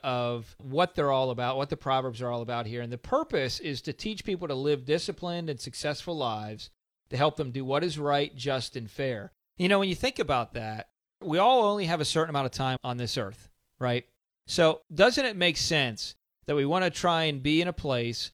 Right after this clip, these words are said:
where we can figure out what the goals we have are and whether or not those goals really fit with the stage of life we're in and who we're actually gonna be affecting and influencing as we go along?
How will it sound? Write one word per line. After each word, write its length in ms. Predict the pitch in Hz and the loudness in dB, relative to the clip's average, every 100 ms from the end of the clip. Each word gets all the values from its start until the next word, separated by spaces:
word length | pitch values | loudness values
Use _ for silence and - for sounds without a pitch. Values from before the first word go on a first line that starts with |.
| _ _ | _ _
where 140 | 143 143 | 2 2
we 120 | 143 | 2
can 140 | 139 | -2
figure 300 | 120 202 208 | 0 2 4
out 120 | 160 | 4
what 240 | 147 185 - | 6 2 2
the 60 | |
goals 420 | 180 180 180 175 156 | -2 2 4 4 2
we 140 | 156 | 2
have 520 | 135 139 127 127 123 - | 4 4 2 0 -4 2
are 600 | 175 185 123 101 113 143 - - | 6 8 6 4 0 -4 -10 0
and 400 | 143 139 143 139 | 2 4 2 2
whether 260 | 143 214 | 4 4
or 20 | 220 | 4
not 160 | 185 | 4
those 200 | 185 147 | 2 0
goals 320 | 165 165 160 | 0 0 2
really 220 | 151 147 135 | 2 0 0
fit 300 | - 170 170 | -2 -4 -4
with 140 | 139 | -6
the 80 | 131 | -6
stage 320 | - 156 143 | -2 -2 -2
of 100 | 123 | -4
life 240 | 127 123 | -2 -2
we're 120 | - 107 - | -6 -10 -2
in 480 | 214 175 107 113 - | 0 0 -4 -10 -4
and 160 | 156 147 | -4 0
who 240 | 233 277 | 0 4
we're 100 | 240 | 6
actually 300 | 202 196 196 | 6 2 -2
gonna 140 | 175 | 0
be 180 | 160 156 139 | 2 2 2
affecting 600 | 131 - 262 - 131 120 | -2 2 2 2 -4 -4
and 100 | 123 | -4
influencing 540 | 233 240 151 131 - 127 | -4 -4 -4 -4 -4 -4
as 120 | 123 | -4
we 120 | 131 | -4
go 180 | 120 117 | 0 0
along? 380 | 117 123 113 | 0 -2 -4